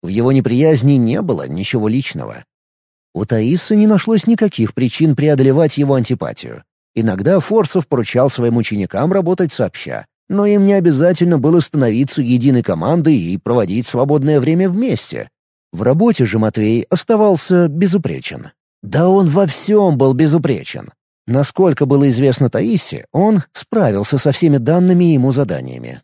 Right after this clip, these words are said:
даже с теми, которые казались невыполнимыми. Если нужно было стрелять,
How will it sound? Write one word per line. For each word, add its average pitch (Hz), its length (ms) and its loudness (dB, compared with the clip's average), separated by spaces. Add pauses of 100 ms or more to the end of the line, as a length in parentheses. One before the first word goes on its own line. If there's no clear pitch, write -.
даже 139 400 2
с - 140 -6
теми, 180 280 4
которые 151 400 0
казались 135 540 0
невыполнимыми. 175 920 -2 (480)
Если 175 480 2
нужно 180 380 2
было 165 200 2
стрелять, 139 720 0